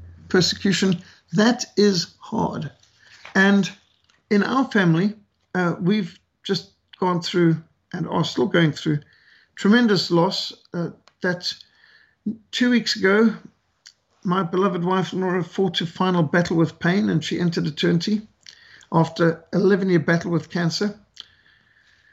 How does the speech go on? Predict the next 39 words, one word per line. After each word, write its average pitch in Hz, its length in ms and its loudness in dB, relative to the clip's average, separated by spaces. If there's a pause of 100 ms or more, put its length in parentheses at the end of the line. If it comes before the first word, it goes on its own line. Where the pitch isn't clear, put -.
(180)
She - 200 0
was 208 100 4
most 214 340 0
of 196 60 -2
the 190 80 -2
time 190 320 -2
in 175 80 0
remission, 175 420 0
but 175 140 0
in 180 60 -2
the 190 80 -2
last 220 380 -2
year, 175 260 2
she - 180 -4
was 175 240 -2
in 170 260 2 (140)
pretty 262 240 -2
constant - 880 -4 (240)
pain. 151 420 0 (100)
And, 170 340 2
uh, 170 180 4 (680)
and 180 120 2
yet, 214 260 0 (540)
the 202 220 2
incredible 240 640 -2
thing 202 320 0
is - 360 -4
when 190 220 2
you 185 300 -2 (140)
look 233 280 2
at 202 140 -2
Laura's 180 380 -2
life, 185 320 -2
you 170 80 -6
can 175 140 -6
see 233 260 -4
that 190 300 0 (360)
she - 180 2
was 120 240 0